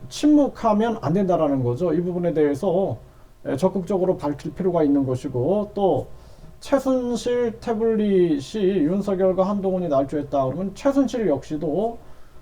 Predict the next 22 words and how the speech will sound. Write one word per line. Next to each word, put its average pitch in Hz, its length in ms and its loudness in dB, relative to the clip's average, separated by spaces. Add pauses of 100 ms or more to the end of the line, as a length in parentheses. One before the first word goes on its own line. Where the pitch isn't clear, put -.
(160)
네, 135 200 -2
철저하게, 175 1000 4 (200)
에, 127 140 -2
적극적으로 202 880 0 (340)
이 185 140 0
부분에 180 320 4
대해서 147 840 2
입장을 180 440 0
표명하면서, 208 960 0 (460)
에, 127 160 -2
나서야 185 440 4
할 170 160 0
부분이다. 135 760 -2 (100)
에, 120 240 -6
그렇게 175 580 -2
생각을, 156 640 -2 (460)
에, 120 120 -6
하게 170 340 -2
됩니다. 139 420 0 (1300)
어, 160 500 4
뿐만 262 300 6
아니라, 233 580 6